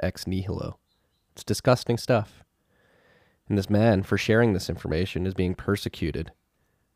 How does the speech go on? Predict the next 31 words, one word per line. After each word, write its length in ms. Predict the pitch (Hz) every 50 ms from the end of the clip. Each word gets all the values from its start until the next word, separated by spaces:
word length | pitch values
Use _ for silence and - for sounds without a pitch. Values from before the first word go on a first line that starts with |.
| _ _ _ _ _ _ _ _ _ _ _ _ _ _ _ _ _ _ _ _ _ _ _ -
hunted 300 | - 110 104 - 98 87
down, 380 | 87 85 87 90 90 87 90 - _ _ _ _ _ _ _ _ _ _ -
tortured, 500 | - 113 131 156 - - 85 87 - - _ _ _ _ _ _ _ _ _ _ _ _ _ _ _
tortured, 420 | - 120 127 160 - - - - - - -
cruel 220 | - 120 123 127
and 80 | 123 120
unusual 420 | 123 127 123 127 123 120 120 110
punishment. 460 | - 120 110 120 139 - - 73 - _ _ _ _ _ _ _ -
We're 120 | 110 98
just 180 | 98 98 - -
extending 480 | 95 - - - 101 104 117 120 101 95
this, 400 | 92 - 104 - - - - _ _ _ _ _ _ _ _ _ -
this 160 | - 101 -
trial. 440 | - - 98 95 101 104 92 90 98
First, 300 | - - 95 92 95 -
they, 240 | - 90 90 90 95 - -
they 100 | - 95
tried 220 | 90 - 101 92 -
to 40 | -
throw 240 | - - 92 92
rape 220 | 87 92 95 98 -
charges 360 | - 90 87 87 90 95 87
at 140 | 92 85 92
him, 100 | 92 92
were 100 | 87 -
completely 420 | - 90 87 - 92 87 - 76
unfounded. 580 | 87 90 90 - - 82 85 90 90 95 104 - - - - - - - - - - - - - - _ _ _ _ _ _ _ _ _ -
And 80 | 98
when 140 | 101 95 95
those 340 | 98 98 98 98 95 95 -
charges 760 | - - 113 104 95 95 92 95 95 95 95 92 - -